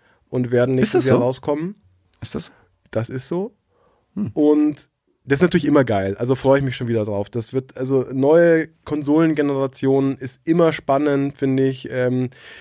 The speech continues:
Speaker 1: bin jetzt schon gespannt auf die Ankündigungen, was denn abgesehen davon von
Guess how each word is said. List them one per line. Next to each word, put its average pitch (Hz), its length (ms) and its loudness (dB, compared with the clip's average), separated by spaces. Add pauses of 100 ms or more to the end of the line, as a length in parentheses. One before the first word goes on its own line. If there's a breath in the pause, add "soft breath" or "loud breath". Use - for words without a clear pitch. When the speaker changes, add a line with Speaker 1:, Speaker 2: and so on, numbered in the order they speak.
(140 loud breath)
Speaker 1:
bin 135 140 -4
jetzt 160 200 4
schon 156 120 2
gespannt 143 340 0
auf 131 120 0
die 131 100 -6
Ankündigungen, 151 960 2
was 139 220 -2
denn 131 180 -2
abgesehen 131 480 -4
davon 127 440 -2
von 123 540 -2